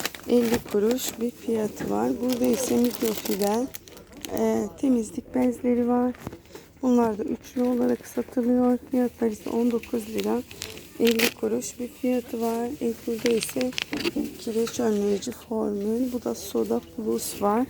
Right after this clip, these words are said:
E, bunlar da beş yüz gramlık. Fiyatları ise on üç lira elli kuruş bir fiyatı var.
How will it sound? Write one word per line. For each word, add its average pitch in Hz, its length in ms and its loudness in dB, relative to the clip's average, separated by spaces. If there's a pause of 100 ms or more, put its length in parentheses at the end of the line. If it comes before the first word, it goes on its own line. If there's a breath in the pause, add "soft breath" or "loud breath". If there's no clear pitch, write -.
(760 loud breath)
E, 220 280 2
bunlar 240 300 2
da 214 100 2
beş 226 280 2
yüz 240 180 -6
gramlık. 233 640 2 (180)
Fiyatları 247 460 0
ise 214 260 -6
on 240 160 4
üç 233 300 -4
lira 220 320 -2 (500 loud breath)
elli 240 380 6
kuruş 220 500 0
bir 233 80 -2
fiyatı 208 640 0
var. 220 280 2